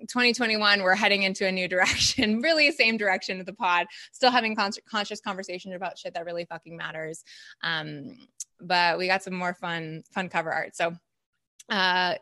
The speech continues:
love that so much. And for now, um, if you are listening to this and I don't have my account recovered,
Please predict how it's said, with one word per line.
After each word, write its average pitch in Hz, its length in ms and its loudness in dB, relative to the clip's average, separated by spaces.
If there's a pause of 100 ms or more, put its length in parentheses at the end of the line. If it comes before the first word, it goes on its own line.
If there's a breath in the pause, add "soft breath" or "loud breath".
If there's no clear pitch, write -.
(100)
love 190 240 0
that 175 260 0
so 208 140 -4
much. 180 300 -2
And 208 320 0
for 226 160 -2
now, 214 440 2
um, 190 200 0
if - 400 -6 (500 loud breath)
you 208 140 0
are 196 200 4 (140)
listening 208 400 -4
to 196 100 -10
this 190 200 -2
and 185 100 -4
I 180 80 0
don't 202 240 -2
have 202 140 -4
my 185 180 0
account 180 300 -6
recovered, 175 580 -6